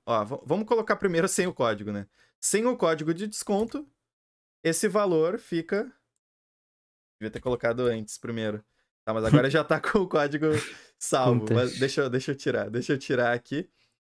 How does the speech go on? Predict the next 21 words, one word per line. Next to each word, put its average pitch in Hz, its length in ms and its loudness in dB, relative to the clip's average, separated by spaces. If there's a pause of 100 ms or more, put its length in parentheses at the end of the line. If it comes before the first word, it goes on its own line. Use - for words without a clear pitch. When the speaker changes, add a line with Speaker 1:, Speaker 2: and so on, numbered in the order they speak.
Speaker 1:
Ó. 107 200 -2 (800)
Então 123 180 0
vamos 147 460 0
comprar 160 480 2
E 170 40 2
Q 175 140 0
nove. 113 360 -2 (120)
Primeiro 185 320 2
sem 220 200 0
o 220 60 -4
código. 107 460 0 (360)
Tá 185 160 2
sessenta 214 440 0
centavos 165 760 0
a 143 80 2
moeda 117 560 0
nesse 117 280 -4
momento. 123 360 -4
Então, 120 220 -2
por 160 140 0
exemplo, 120 420 -2